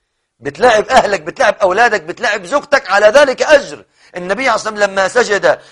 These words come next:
ورآه الحسن فركب على ظهر النبي عليه الصلاة والسلام وأطال النبي السجود حتى ظن الصحابة أن النبي قد قبض، مات.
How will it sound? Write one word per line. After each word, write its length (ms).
ورآه 460
الحسن 420
فركب 500
على 220
ظهر 260
النبي 240
عليه 60
الصلاة 200
والسلام 300
وأطال 500
النبي 440
السجود 360
حتى 280
ظن 260
الصحابة 540
أن 120
النبي 300
قد 240
قبض، 340
مات. 440